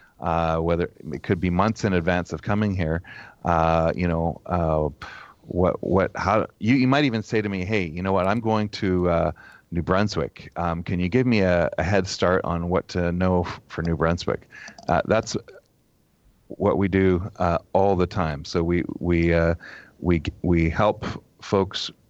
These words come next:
uh, get a head start on the province they're going to, and then we can, uh,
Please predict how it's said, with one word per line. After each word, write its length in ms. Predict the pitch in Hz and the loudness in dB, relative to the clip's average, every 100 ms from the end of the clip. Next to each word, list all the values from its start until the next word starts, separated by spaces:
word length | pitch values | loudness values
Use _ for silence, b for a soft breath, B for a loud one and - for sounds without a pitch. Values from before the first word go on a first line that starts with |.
| _ _ 87 | _ _ -2
uh, 200 | 85 82 | 0 0
get 200 | 80 92 | 2 2
a 60 | |
head 200 | 80 104 | 2 0
start 440 | 95 - 95 95 - | 0 0 2 2 -2
on 300 | 85 82 80 | -4 -4 -4
the 80 | 78 | -4
province 440 | - 85 80 - | 0 0 0 -8
they're 120 | - | -8
going 260 | 82 95 107 | 0 0 0
to, 240 | - 135 143 B B B - | 0 0 -2 B B B 0
and 140 | 92 | 2
then 340 | 90 90 90 - | 4 4 2 -2
we 160 | - 85 | -4 -2
can, 240 | 87 85 | -2 0
uh, 280 | 82 82 | 0 2